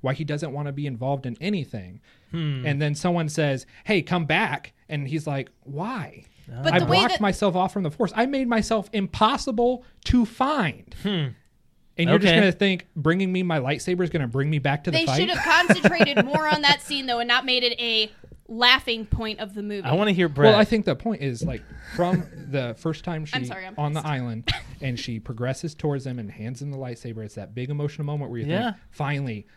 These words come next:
Speaker 1: Luke's back." But you see that defeat, especially later on in the story when he's saying, "I stood over my pupil and I almost killed him because I felt the taste of the dark side
Speaker 2: Hmm.
Speaker 1: through him."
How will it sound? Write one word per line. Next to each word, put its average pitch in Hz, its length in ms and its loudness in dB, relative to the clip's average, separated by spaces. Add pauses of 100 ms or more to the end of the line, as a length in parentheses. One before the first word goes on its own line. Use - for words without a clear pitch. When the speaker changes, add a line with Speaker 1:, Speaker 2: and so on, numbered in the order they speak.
(140)
Speaker 1:
Luke's 143 340 -2
back." 131 460 -4 (800)
But 135 280 -4 (120)
you 131 200 -8
see 175 360 -6
that 131 260 -4
defeat, 170 480 -6
especially 147 380 -4
later 135 240 -2
on 131 100 -4
in 120 60 -6
the 117 60 -8
story 175 200 -2
when 143 140 -4
he's 117 100 -6
saying, 123 360 -6 (220)
"I 135 120 -4
stood 156 320 -2
over 151 200 0
my 127 160 -4
pupil 131 520 -6
and 131 100 -6
I 117 220 -8
almost 143 420 -4
killed 226 280 -2
him 110 280 -4 (200)
because 135 260 -4
I 131 100 0
felt 143 240 -2
the 123 60 -10
taste 165 340 -4
of 123 80 -4
the 117 80 -4
dark 113 240 -8
side 104 400 -10 (140)
Speaker 2:
Hmm. 160 180 -8
Speaker 1:
through 151 280 2
him." 107 280 -10